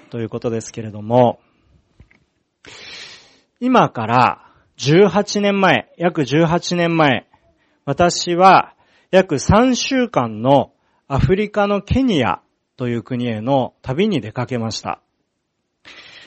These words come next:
まあ、三週間のケニア滞在をすることになりましたから、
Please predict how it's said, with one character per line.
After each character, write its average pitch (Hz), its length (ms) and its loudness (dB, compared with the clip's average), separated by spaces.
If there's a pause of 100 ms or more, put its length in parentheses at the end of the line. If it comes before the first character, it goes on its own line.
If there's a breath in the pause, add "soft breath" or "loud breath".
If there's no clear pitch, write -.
ま 131 80 -6
あ、 - 20 -2
三 202 300 4
週 220 280 4
間 135 240 2
の 113 140 -4
ケ 135 160 -2
ニ 175 180 0
ア 185 100 2
滞 185 300 4
在 131 240 0
を 104 80 -8
す - 160 -12
る 127 80 -6
こ 139 140 -6
と 143 80 -4
に 117 160 -4
な 104 100 -10
り 120 100 -6
ま 135 140 -2
し - 140 -10
た 113 100 -12
か 110 140 -18
ら、 120 340 0